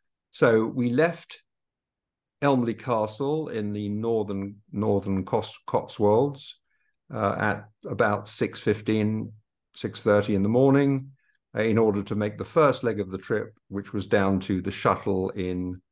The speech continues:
Folkestone. That all went beautifully, didn't need to charge, uh, to get there. It c-, got there very comfortably.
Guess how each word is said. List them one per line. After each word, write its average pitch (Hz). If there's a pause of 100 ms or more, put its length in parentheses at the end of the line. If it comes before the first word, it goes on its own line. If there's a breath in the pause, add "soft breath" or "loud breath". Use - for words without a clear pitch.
(460)
Folkestone. 95
That 87
all 104
went 98 (300)
beautifully, 151
didn't 95
need 101
to 101
charge, 120 (560)
uh, 101 (300)
to -
get 117
there. 110
It 127 (100)
c-, 113
got 107
there 101
very 98
comfortably. 104